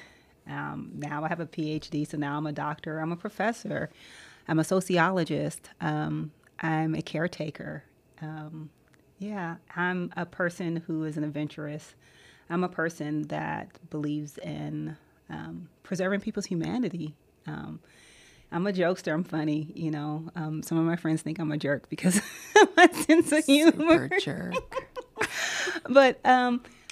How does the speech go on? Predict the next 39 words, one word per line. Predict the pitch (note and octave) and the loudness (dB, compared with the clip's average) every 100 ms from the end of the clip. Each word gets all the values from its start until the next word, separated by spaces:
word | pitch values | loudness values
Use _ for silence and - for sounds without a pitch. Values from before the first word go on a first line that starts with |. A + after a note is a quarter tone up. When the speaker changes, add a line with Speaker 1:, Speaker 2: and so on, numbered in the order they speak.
| - - G3+ | -20 -12 2
Speaker 1:
recently | C4+ F4+ - D#4 B3 A#3 | 4 4 2 2 4 4
I've | A3+ | 4
been | A#3+ | 4
described | A#3+ B3 G#3 G3 G3+ | 2 2 6 6 6
as | G3+ | 2
a | F3+ | 0
love | E3 G3+ D#3+ | 2 2 0
bug, | C#3+ C3 D3+ | -2 -2 -4
and | |
I | D#3 | -4
think | D#3+ F3 | -4 -2
that's | E3 E3 | -2 -2
so | D#3 | -6
funny | D#3+ D3 D3+ C#3+ | -6 -6 -4 -4
because, | C#3+ - C3+ C#3 - | -6 -6 -6 -6 -4
um, | C#3+ C#3 | -2 0
I | D3 | 0
think | F3 D3+ | 0 2
of, | D#3 C#3+ - - | 0 -4 -16 -2
um, | E3 C#3+ D3+ D3+ - _ _ _ | 0 0 -2 -4 -8 _ _ _
at | G3+ G#3+ | 4 4
the | |
core | - A#3 A3 | 4 6 8
of | F#3+ | 6
everything | E3 E3 D3+ | 4 2 2
I | D3+ | 2
do, | D3 D3 | 2 0
there | D#3 D3 | 0 -4
is | D3+ - | -6 -8
love, | - - - - | -10 -10 -16 -14
you | - | -8
Speaker 2:
Yeah. | - - | -8 -8
Speaker 1:
know? | - - - | -12 -18 -20
Yeah. | - - _ _ _ _ _ _ _ _ _ _ _ | -20 -20 _ _ _ _ _ _ _ _ _ _ _
Speaker 2:
So | A3+ | -4
where | G3+ | -2
are | G3+ | -4
you | C4+ | -4
from? | - G3+ | -8 -8